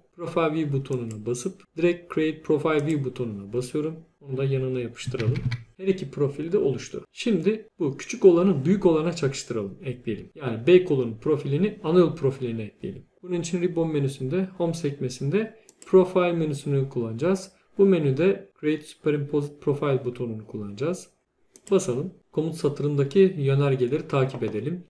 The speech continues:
Select Source Profile, yani yapıştırılacak olan, yani taşınacak olan profili seç diyor.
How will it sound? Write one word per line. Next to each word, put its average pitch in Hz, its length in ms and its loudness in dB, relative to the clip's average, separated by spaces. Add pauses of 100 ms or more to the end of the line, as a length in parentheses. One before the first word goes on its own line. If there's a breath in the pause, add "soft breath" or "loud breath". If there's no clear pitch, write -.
(120)
Select 156 380 -4
Source 139 320 -2 (100)
Profile, 120 420 -2
yani 135 260 -2 (140)
yapıştırılacak 151 840 -2
olan, 117 280 -4
yani 139 340 -2
taşınacak 151 640 -2
olan 180 300 0
profili 139 340 0
seç - 340 -10
diyor. 160 200 0